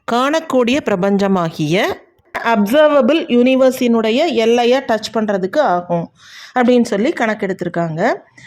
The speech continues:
அப்ப இதை நம்ம பார்க்கும் பொழுது, நம்ம அப்சர்வபிள் யூனிவர்ஸ் அப்படிங்கிறது விரிந்து கொண்டே இருக்கக்கூடியது. சுவாமிஜி அவர்கள் ரொம்ப அழகா சொல்றாரு இல்லையா,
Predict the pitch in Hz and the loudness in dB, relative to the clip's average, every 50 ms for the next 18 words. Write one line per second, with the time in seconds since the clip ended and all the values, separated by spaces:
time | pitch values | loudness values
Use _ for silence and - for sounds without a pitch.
0 | - - - - - - 349 320 262 233 247 302 302 262 247 226 247 247 240 233 | -20 -14 -12 -10 -4 0 0 2 2 4 2 2 2 0 0 2 2 2 2 2
1 | 220 202 208 208 196 202 202 208 202 185 175 170 160 160 180 226 302 330 - 220 | 0 0 0 -2 -2 -2 -2 -4 -4 -2 -2 -2 -2 0 0 0 0 0 -2 -2
2 | 214 220 226 226 - - 190 175 175 - 269 285 294 294 302 262 285 294 285 269 | -2 0 0 0 0 0 -2 -2 0 2 4 4 4 4 4 2 2 2 2 4
3 | 262 262 269 269 269 269 285 285 269 285 262 226 208 233 226 220 214 185 180 175 | 4 4 4 4 4 4 2 2 2 0 -2 0 0 0 0 0 -2 -2 -2 0
4 | 240 311 392 392 - - - - - - _ _ - 233 247 302 339 339 339 370 | 0 0 0 -2 -8 -18 -20 -20 -20 -20 _ _ 0 2 2 4 4 4 4 2
5 | 339 320 311 277 269 247 285 294 285 262 226 220 - 220 214 214 202 185 180 175 | 4 4 4 4 4 4 4 4 4 4 2 2 -2 -4 -2 -2 0 2 2 0
6 | 170 165 226 294 349 - - - - 196 202 214 214 214 202 220 202 196 196 196 | 0 0 0 0 -2 -2 -6 -4 -2 0 0 0 0 0 0 0 -2 0 -2 -2
7 | 190 196 196 208 220 247 262 240 208 214 214 226 220 214 214 190 185 190 190 180 | -2 0 0 0 0 0 0 0 0 0 -2 -2 -4 -4 -4 -6 -4 -4 -4 -4
8 | 180 170 170 160 160 175 220 262 262 226 - | -4 -6 -8 -6 -4 -2 -2 -2 -2 -4 -8